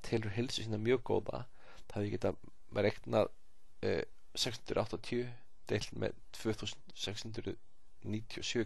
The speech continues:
karlar sem svara og fengið tuttugu og fimm komma tveir. Eh, sjálfsögðu getum við látið S P S S reikna fyrir okkur þess, og við gerum það með því að biðja um, eh, dálkaprósentur. Hér eru dálkaprósentur fyrir konur.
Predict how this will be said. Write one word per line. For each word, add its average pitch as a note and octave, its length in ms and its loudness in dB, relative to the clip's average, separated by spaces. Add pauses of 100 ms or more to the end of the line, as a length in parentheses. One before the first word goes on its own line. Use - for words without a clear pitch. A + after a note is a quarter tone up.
karlar - 480 2
sem - 160 -4
svara A2+ 300 4 (680)
og - 100 -4
fengið A#2 380 4
tuttugu - 320 -2
og - 80 -6
fimm G#2 80 -2
komma A#2+ 260 -2
tveir. - 320 8 (1200)
Eh, - 100 -4 (1900)
sjálfsögðu B2 380 6
getum A2 240 4
við G#2 80 4
látið - 240 4
S - 80 -2
P - 160 -2
S - 100 -4
S - 200 -4
reikna A2+ 280 0
fyrir - 220 -2
okkur - 240 -6
þess, G#2+ 160 -4
og G#2+ 160 0
við F#2+ 100 -6
gerum A#2+ 220 8
það G#2+ 160 2
með G2 100 0
því G#2+ 80 2
að - 120 0
biðja G2+ 160 2
um, - 80 -6 (440)
eh, A#2 220 2
dálkaprósentur. - 720 2 (840)
Hér C#3+ 500 10 (100)
eru A#2+ 360 8 (100)
dálkaprósentur G#2+ 680 4
fyrir - 120 -6
konur. - 400 0